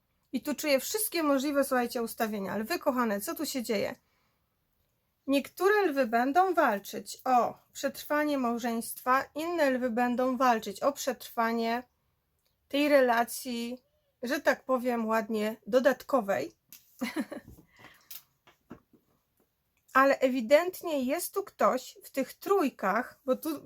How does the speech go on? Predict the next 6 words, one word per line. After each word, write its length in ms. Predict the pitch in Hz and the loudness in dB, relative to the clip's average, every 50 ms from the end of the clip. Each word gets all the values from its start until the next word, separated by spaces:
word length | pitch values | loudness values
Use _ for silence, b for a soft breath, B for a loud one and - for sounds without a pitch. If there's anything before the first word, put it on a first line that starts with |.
| 240 247 - | -14 -14 -10
czuję 220 | - 370 381 392 | -2 0 0 0
dużo 280 | 277 269 349 370 392 381 | 2 0 0 0 0 0
trójkątów. 600 | - 349 330 269 - 294 254 220 - - - - _ _ _ _ _ _ _ _ _ _ _ _ _ | 0 -2 -4 2 2 2 2 2 -2 -8 -12 -14 _ _ _ _ _ _ _ _ _ _ _ _ _
W 20 | _ | _
tych 160 | - 269 - | -8 -6 -6
trójkątach 680 | - 262 269 220 - 311 339 392 392 381 359 330 - | -4 -4 -4 0 4 6 6 6 6 4 4 2 2